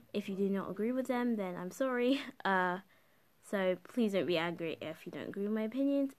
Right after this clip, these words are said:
I'm literally just talking from the heart and talking about my opinions, and, you know, as I said in another episode, everyone has their own opinions.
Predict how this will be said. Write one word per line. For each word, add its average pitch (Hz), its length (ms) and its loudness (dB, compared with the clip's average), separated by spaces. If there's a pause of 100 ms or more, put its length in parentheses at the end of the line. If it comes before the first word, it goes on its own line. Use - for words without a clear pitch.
I'm 208 160 -2
literally 185 380 -6
just 196 420 -12 (560)
talking 262 320 0
from 247 140 0
the 226 80 2
heart 202 340 2
and 180 260 -6 (1080)
talking 196 440 -2
about 170 440 -4 (500)
my 285 380 4
opinions, 190 600 -4 (140)
and, 165 520 -10 (520)
you 196 100 -2
know, 180 120 -2
as 175 180 -6
I 165 120 -6
said 170 320 -4
in 151 180 -4
another 165 240 -8
episode, 160 420 -10 (160)
everyone 185 340 -2
has 180 180 -8 (160)
their - 200 -10
own 170 120 -8
opinions. - 640 -14